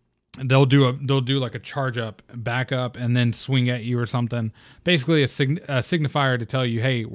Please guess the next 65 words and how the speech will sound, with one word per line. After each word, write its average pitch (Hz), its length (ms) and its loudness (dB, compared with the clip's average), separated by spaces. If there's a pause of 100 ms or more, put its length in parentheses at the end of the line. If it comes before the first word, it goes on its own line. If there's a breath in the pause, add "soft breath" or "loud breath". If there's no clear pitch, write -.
I'm 117 120 -2
about 120 120 -2
to 113 60 -2
fuck - 340 -6
you 117 140 -2
up. 107 160 -8 (120)
I'm 120 140 -4
about 117 140 0
to 113 80 -2
knock 120 340 -2
you 131 80 0
out 120 120 -2
with 107 80 -6
one 113 140 -2
punch, 151 360 0 (440 soft breath)
or 107 100 -8 (140)
dodge 120 340 4
this 104 160 -4
shit." - 360 -8 (340 soft breath)
Um, 113 520 0 (340)
but 127 220 0
this 151 160 4
game 143 160 8
is 117 100 2
like, 117 240 -2
"All 135 80 0
right, 131 140 2
you're 117 120 -2
hitting 139 220 2
me, 131 260 2
and 123 280 2
now 123 140 2
I'm 127 80 4
gonna 127 160 2
punch 160 320 2
you." 127 200 2 (520 soft breath)
And 120 260 2
you 120 100 4
basically 127 340 4
have 123 140 4
to, - 80 -4
like, 113 200 0
be 117 120 0
quick 135 180 0
enough 127 220 2
to, 131 100 -2
like, 107 280 -4 (600 soft breath)
to 104 220 -4
do 101 180 -2
the 110 120 2
hardened 143 420 4
shit 147 340 0
or 110 140 -6
dodge 110 240 -2
out 110 100 -2
of 104 60 -4
the 104 100 -4
way. 139 420 2
And 127 140 0
it 131 40 2
just, 131 240 0
it's 127 280 -6
not 151 260 2
a 131 60 0
fun 120 560 0